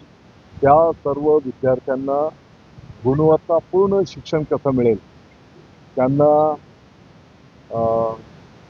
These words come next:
सर्व भौतिक सुविधा कशा मिळतील आणि सर्वांगीण शिक्षण त्यांना कसं मिळेल, आणि म्हणून या क्षेत्रामध्ये कार्य करणारे जे अनेक महानुभाव आहेत,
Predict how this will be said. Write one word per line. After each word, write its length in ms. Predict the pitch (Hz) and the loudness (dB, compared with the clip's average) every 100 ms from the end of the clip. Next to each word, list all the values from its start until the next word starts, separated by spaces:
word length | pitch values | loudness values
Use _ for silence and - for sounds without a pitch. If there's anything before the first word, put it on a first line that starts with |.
| - - | -20 -20
सर्व 380 | - 147 147 151 | -2 2 4 4
भौतिक 440 | 113 131 - 170 | 2 -2 -4 -8
सुविधा 400 | - 147 139 160 | -6 -2 2 2
कशा 320 | 151 135 143 | 2 -2 -2
मिळतील 320 | 127 120 117 101 _ _ _ - _ - - 123 | -2 -2 -4 -10 _ _ _ -20 _ -20 -8 -2
आणि 400 | 139 175 196 214 - - - - - - - - | 0 2 0 -4 -12 -20 -20 -20 -20 -20 -20 -20
सर्वांगीण 800 | - 147 143 165 190 196 214 196 | -2 0 4 4 4 2 -2 -4
शिक्षण 440 | - - - 208 | -8 -10 -6 -6
त्यांना 280 | 190 175 170 | -4 -6 -4
कसं 300 | 151 139 135 | -4 -6 -6
मिळेल, 220 | 120 110 - - - - - - - - | -6 -6 -8 -20 -20 -20 -20 -20 -14 -4
आणि 100 | 151 | -2
म्हणून 260 | 160 180 175 | 0 -2 0
या 280 | 131 147 | 2 2
क्षेत्रामध्ये 600 | 170 165 151 156 151 170 | 2 -8 -6 -4 -2 -4
कार्य 360 | 185 143 135 165 | -4 0 0 0
करणारे 520 | - 143 143 151 175 | -2 -2 0 0 0
जे 180 | 185 202 | 0 0
अनेक 320 | 202 156 190 - | 2 0 -2 -2
महानुभाव 480 | 143 131 151 143 131 | -2 0 2 2 2
आहेत, 200 | 117 104 | 2 0